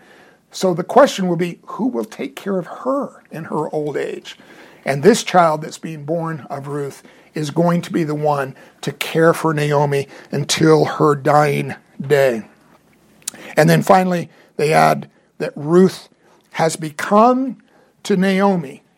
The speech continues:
in, be, by being a mother of this child, a greater blessing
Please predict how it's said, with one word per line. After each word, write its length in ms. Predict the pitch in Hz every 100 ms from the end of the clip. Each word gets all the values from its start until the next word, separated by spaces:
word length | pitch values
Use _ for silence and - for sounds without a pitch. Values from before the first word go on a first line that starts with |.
| -
in, 420 | 160 160 170 170 _ 165
be, 180 | 180 -
by 260 | 160 151 -
being 220 | 175 160
a 40 | 156
mother 300 | 165 175 180
of 80 | 160
this 200 | 170 -
child, 320 | 160 143 147 - - _ _ -
a 100 | 151
greater 440 | 131 170 247 285
blessing 800 | 214 202 196 - 214 202 185